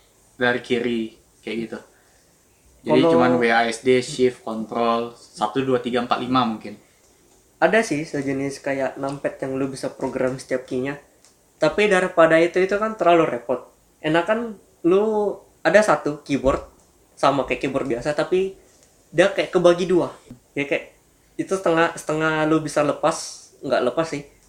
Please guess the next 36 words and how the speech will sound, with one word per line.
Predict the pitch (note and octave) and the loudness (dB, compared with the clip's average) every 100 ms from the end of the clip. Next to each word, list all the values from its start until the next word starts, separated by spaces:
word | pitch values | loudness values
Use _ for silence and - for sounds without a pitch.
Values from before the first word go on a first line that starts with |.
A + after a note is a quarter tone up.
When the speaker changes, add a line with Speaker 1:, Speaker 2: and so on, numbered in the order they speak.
| C#3+ | -2
Speaker 2:
Kayak, | C#3 - | -2 0
jadi | D3+ D#3+ G#3 | 0 2 2
ini | A#3+ | 2
dua | G3 F3+ | 2 2
sisinya | E3+ F#3 G3+ | 0 -2 -2
tuh | G#3 F#3+ | 0 2
keba-, | E3+ E3 - - | 2 0 -4 -6
kegabung | D#3 E3 D#3+ F#3 | 0 0 2 0
sama | F#3 F#3 | 0 -2
kabel. | F3+ E3+ B2 A2+ - _ _ _ - | -2 -2 -2 -4 -12 _ _ _ 0
Kalau | C#3+ | 2
misalkan | D3+ D#3+ D3+ D3+ | 2 2 2 2
lu | |
mau | D3 D3+ | 2 0
kayak | C#3 D3 | -2 -2
gitu | C4 | -4
bisa. | D3 C3 E3 - _ _ _ _ | -6 -4 -6 -8 _ _ _ _
Speaker 1:
Hmm. | C#3+ D#3 E3+ | -16 -14 -12
Speaker 2:
Itu | E3 | -4
lebih | F3+ F3+ D#3 | 0 0 -2
enak. | - | -8
<laughs> | _ _ _ _ - - _ _ _ - - - | _ _ _ _ -20 -20 _ _ _ -20 -20 -4
Nah, | D3+ C3+ - _ _ | -2 -2 -10 _ _
kembali | D#3+ F3 | 4 4
lagi, | F#3+ G#3 D3+ - | 4 2 -2 -6
op-, | D#3+ D#3+ | -6 0
ada | F3 A3+ | 2 4
option | B3 A3+ A3+ | 4 2 0
ketiga. | G#3+ G#3 D3+ - - _ - - - _ _ - | -4 -2 -2 -2 -14 _ -20 -18 -20 _ _ -2
Lu | D3+ G#3+ B3+ | 4 6 4
bisa | G#3+ - G3+ G3 | 2 0 2 4
buat, | E3+ F3 - - | 4 0 -2 -8
bisa | D3+ F3 E3 E3 D#3+ D3 - - - | -6 2 4 4 0 -4 -8 -12 -8
perlu | D3+ D#3+ | 0 0
beli | D#3+ D#3+ | 0 -2
sejenis | D#3 C#3 C#3+ C#3+ | -2 -2 -2 -4